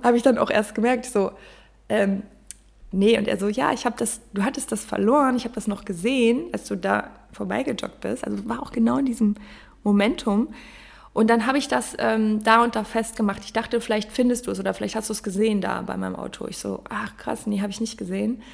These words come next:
Und dann bin ich mit ihm gegangen, da zu diesem Spot wieder zurück. Und er hat mir das Haargummi gegeben, hab ich mich bedankt. Und natürlich hab ich ihm dann ganz viele Fragen gestellt, ne? Er hat mir erzählt, dass er,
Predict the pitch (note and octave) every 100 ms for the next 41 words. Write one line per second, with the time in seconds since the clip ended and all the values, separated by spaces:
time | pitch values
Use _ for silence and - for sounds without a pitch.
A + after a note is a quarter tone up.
0 | - - - A3+ A#3 A#3 C4 C4 A3+ A3+
1 | A#3 A#3 A#3 - - - - - - G#3+
2 | G3 A3 B3 D#4+ D4+ A#3 A3 - G#3+ G3
3 | G#3 G3+ G3 F#3 F#3 G#3+ - - B3+ -
4 | A#3 A#3 - A3+ - - - _ _ _
5 | _ _ _ - G3+ G3+ G3+ - G#3+ G#3+
6 | G#3+ G3+ F#3+ G3+ G3+ G3 G#3 - G3+ G3
7 | G3 F#3+ F#3+ G#3+ A3+ A3 - - - -
8 | G#3+ G#3+ B3 A#3 G#3 G#3 G3+ F3+ - G3
9 | F#3 F#3+ F#3+ - F#3+ - - - G3 G3
10 | - - - - - G#3+ A3+ A#3 G3+ -
11 | G#3 - - A3+ A3+ G3 F#3+ G#3 G3